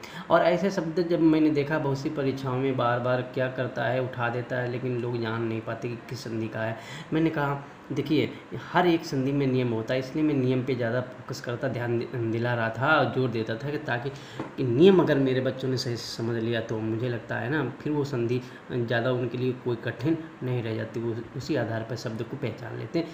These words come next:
कि यहाँ पर ये वाली संधि ही होगी। तो ये संधि तो इसी संदर्भ में आज यहीं पे हम समाप्त करते हैं। ये स्वर संधि के लगभग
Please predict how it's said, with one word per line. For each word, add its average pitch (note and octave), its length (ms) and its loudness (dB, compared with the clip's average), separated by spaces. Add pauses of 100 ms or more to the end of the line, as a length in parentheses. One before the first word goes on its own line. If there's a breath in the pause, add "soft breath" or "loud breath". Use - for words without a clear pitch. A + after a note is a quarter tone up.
(220 loud breath)
कि C3+ 60 -2
यहाँ A#2 220 -2
पर F3 240 0 (360 loud breath)
ये D#3 120 10
वाली A#2 260 4
संधि A2+ 400 -4
ही G3 260 2 (380)
होगी। A2+ 240 -6 (800 loud breath)
तो C#3+ 400 4
ये D3+ 160 4
संधि C3+ 300 2
तो C3+ 120 0
इसी C3 300 0
संदर्भ B2 440 -2
में B2 160 0
आज A#2+ 220 -2
यहीं A2+ 160 0
पे A2+ 440 -6 (140)
हम A2 300 -4 (320)
समाप्त A#2+ 280 -8
करते C3 320 -4
हैं। D#3 320 -2 (160)
ये C3 80 -2
स्वर A#2+ 200 -6
संधि A#2+ 340 -2
के B2+ 200 -2
लगभग A#2 400 -2